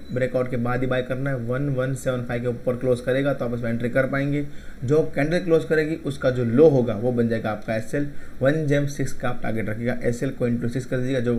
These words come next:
price आएगा उसको ऐड कर दीजिएगा इसमें, वो बन जाएगा आपका target। Last but not the least, ये है बहुत ही अच्छा सा small cap के लिए लाया हूँ Deep Industries।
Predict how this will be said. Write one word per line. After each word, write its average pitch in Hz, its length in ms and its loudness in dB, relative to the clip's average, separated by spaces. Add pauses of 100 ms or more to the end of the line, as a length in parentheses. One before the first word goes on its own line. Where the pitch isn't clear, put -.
price 117 260 2
आएगा 135 280 0
उसको 127 280 0
ऐड 120 420 -2
कर 127 60 -2
दीजिएगा 127 300 2
इसमें, 135 240 0 (440)
वो 123 100 4
बन 120 180 6
जाएगा 101 240 2
आपका 120 180 -2
target। 90 380 0 (300)
Last 135 500 0
but 120 200 2
not 113 220 0
the 107 100 0
least, 139 320 0 (260)
ये 139 140 6
है 147 180 2
बहुत 123 260 2
ही - 160 -2
अच्छा 123 200 0
सा 131 100 2
small 120 260 -2
cap 120 180 -2
के 120 60 -2
लिए 123 160 0
लाया 123 200 0
हूँ 143 100 -4 (240)
Deep 120 180 0
Industries। 120 520 0